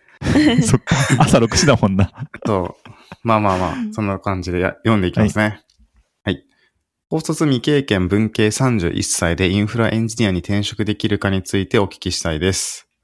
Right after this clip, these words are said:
Speaker 2: 職歴は飲食業二年、営業五年、かっこ内、アイティー、え、アイティー営業一年、社内エスイー、かっこインフラ担当二年です。現在転職活動をしていますが、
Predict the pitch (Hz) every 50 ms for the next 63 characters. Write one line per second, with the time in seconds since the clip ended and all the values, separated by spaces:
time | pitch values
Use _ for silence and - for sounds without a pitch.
0 | _ _ _ _ _ _ _ _ - - - - 139 151 147 - 156 151 151 147
1 | 143 143 147 - 160 151 156 151 131 120 101 90 87 92 101 101 95 82 76 -
2 | - _ - 107 117 120 117 110 113 117 113 101 92 92 95 95 95 98 - -
3 | _ - 120 - - - 80 76 80 82 - - 101 95 - - 98 98 92 -
4 | - - 101 101 98 - - _ - 107 - - 110 107 104 - 113 110 110 -
5 | - 104 104 95 85 80 76 - 82 - - 87 80 69 - - 143 _ _ _
6 | _ _ _ _ _ _ - - 117 110 113 117 120 113 - - - 117 107 -
7 | - - 113 104 90 76 - 110 104 - - 78 82 92 92 95 104 98 - 113
8 | 107 95 - 78 76 85 92 95 90 80 73 80 90 87 - - - - _ _
9 | _ _ _ _ _ _ _ _ _ _ _ _ _ 135 156 160 135 107 92 87
10 | - 101 104 113 - - 117 120 123 117 110 113 98 85 78 80 82 - - 98
11 | 95 92 95 95 - - 92 98 98 - -